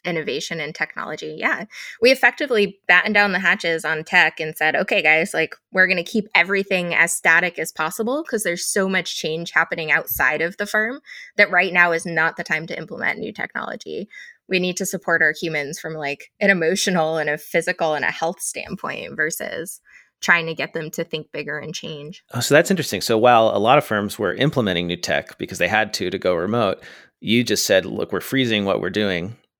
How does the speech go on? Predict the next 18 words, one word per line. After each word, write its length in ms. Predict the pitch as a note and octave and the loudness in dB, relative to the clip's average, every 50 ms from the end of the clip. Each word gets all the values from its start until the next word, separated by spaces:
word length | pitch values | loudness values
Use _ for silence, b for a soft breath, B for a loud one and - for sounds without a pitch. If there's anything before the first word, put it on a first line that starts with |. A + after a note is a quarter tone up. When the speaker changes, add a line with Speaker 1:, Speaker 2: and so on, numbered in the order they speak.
| _ - | _ -8
Speaker 2:
with 120 | - F2 - | -8 -6 -4
tech, 380 | - - A#2 F#2+ E2+ F2 - - - B B B B B B B - | 0 2 2 4 2 0 -2 -8 -20 B B B B B B B -4
and 100 | G2+ G#2 | -2 -2
we're 80 | A2+ | 0
just 140 | G2+ - - | 0 -2 -2
gonna 120 | A#2 F#2+ | -2 -2
deal 200 | F2+ E2+ G2+ G2 | -2 0 0 0
with 120 | F2+ E2+ - | 0 -2 -4
the 60 | F2+ | -6
human 320 | E2+ - A#2+ G#2+ G2 F2 | -6 -4 -4 -4 -4 -4
<laughs> 80 | E2 E2 | -4 -4
element 320 | G2 - F#2 G2 - - | -4 -4 -6 -6 -8 -8
now." 300 | - G#2+ E2+ F2 F2 - - - _ _ _ _ _ _ _ - | -8 -8 -8 -8 -10 -12 -16 -20 _ _ _ _ _ _ _ -4
Speaker 1:
Yep. 280 | F#3+ F#3+ - - B B B B B B B | -2 -2 -2 -4 B B B B B B B
Speaker 2:
So 320 | B - C3 B2 B2 A#2 - | B 4 6 6 6 4 2
how 160 | - B2+ C#3+ | 2 2 2
did 260 | D3+ D#3 F3 F3+ E3+ | 4 4 2 2 2
you 540 | B2+ A#2+ A#2 A2 G#2 G2+ F#2+ F#2 F#2+ A2+ - | 2 0 2 2 2 2 0 0 -4 -6 -12